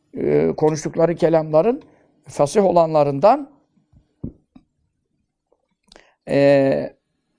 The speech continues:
fasih olanlara alışmıştılar. Fasih, fesahatlı, belagatlı, edebiyatlı kelamlara alışmıştılar.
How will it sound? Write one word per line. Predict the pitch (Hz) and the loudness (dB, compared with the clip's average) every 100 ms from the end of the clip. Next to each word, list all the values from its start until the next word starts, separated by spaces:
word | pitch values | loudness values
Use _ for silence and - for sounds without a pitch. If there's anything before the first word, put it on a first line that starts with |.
| _ _ _ - | _ _ _ -10
fasih | 131 - 175 165 | -8 -4 -4 -2
olanlara | 160 160 165 160 180 440 | 0 0 0 2 2 2
alışmıştılar. | 349 240 208 190 - 156 127 - _ _ _ _ _ | 0 -4 -8 -10 -6 -4 -4 -6 _ _ _ _ _
Fasih, | 147 - 254 | -6 -2 -4
fesahatlı, | - 143 156 143 170 180 147 | -2 -2 0 -2 -2 -4 -2
belagatlı, | 147 151 147 143 170 | 0 0 -2 -6 -6
edebiyatlı | - 135 147 151 147 - - 160 - _ _ _ _ _ - | -4 -4 -4 -4 -4 -2 0 0 -2 _ _ _ _ _ -2
kelamlara | 147 175 175 190 | 0 2 2 0
alışmıştılar. | 185 175 - _ - 339 151 - 139 147 285 | 0 -4 -10 _ -20 -10 -10 -8 -4 0 0